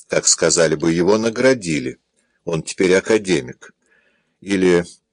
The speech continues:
и это больше всего подходит, поскольку мешает упомянутому участвовать в празднествах,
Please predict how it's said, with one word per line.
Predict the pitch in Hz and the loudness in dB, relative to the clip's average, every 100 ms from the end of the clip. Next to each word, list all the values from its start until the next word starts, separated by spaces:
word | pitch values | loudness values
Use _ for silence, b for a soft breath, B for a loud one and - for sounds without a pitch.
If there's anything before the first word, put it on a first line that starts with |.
| _ - | _ -8
и | 85 | -2
это | 78 80 | -2 0
больше | 82 85 - | 0 -2 -2
всего | - 87 80 80 | -2 2 2 2
подходит, | 95 - 107 110 123 - B B B | 0 0 0 2 0 -8 B B B
поскольку | - - 87 80 92 | -8 -4 0 0 -2
мешает | 82 85 - 80 76 - | -4 -2 0 2 0 -2
упомянутому | - - 80 80 76 - 78 76 | -8 -8 -4 -4 -4 -6 -6 -4
участвовать | 71 85 76 - 69 67 67 | -4 0 0 0 -4 -6 -6
в | - | -6
празднествах, | 76 71 71 87 - 127 123 | -2 -2 -2 -4 -4 -4 -6